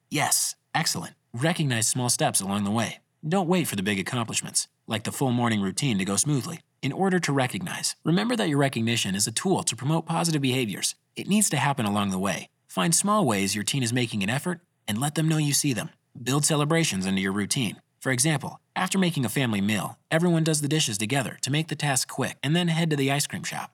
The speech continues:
Here is a tip. Your teen is thinking ahead to the days when they'll be on their own. Comments that point out how they are acting in ways that are self-sufficient will help them see how contributing to your daily family life is also helping them achieve their personal goals.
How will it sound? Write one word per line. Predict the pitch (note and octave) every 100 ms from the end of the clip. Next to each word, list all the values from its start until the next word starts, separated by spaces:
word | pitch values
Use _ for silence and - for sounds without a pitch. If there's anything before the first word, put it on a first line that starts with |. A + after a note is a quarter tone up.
| _ -
Here | F3+
is | D3
a | G2+
tip. | - G#2 - -
Your | C#3
teen | - A3 G#3
is |
thinking | - D3 A2+
ahead | G2 G#2 F#2
to | F#2
the | G2+
days | B2 A2 F2
when | F2+
they'll | F#2+
be | F#2 G2+
on | G#2
their | G#2 G#2
own. | A2+ F2 _ -
Comments | F#3 F#3+ F#3 -
that | G#2+
point | - C#3 A#2+
out | F#2 -
how | - C#3
they | B2+ G2+
are | A2
acting | B2+ - F#3
in | G2
ways | A#2 C3+ C3
that | B2+
are | G#2+
self-sufficient | - D#3 - A2+ D#3 C#3 F2+ -
will | A#2
help | - F#3
them | E3+
see | D#3 D3+
how | B2 D3 F#2
contributing | - G2+ - D#3+ D#3+ D#3+
to | -
your | E2
daily | G#2+ A#2 G#2+
family | B2+ A2 F#2+
life | A#2+ G#2 - - -
is | C3+
also | D#3+ E3+ D3+
helping | C#3 C#3 C3
them | B2
achieve | A2 - D#3+ F#2
their | F2+
personal | - A2+ - G#2
goals. | A#2 B2 - -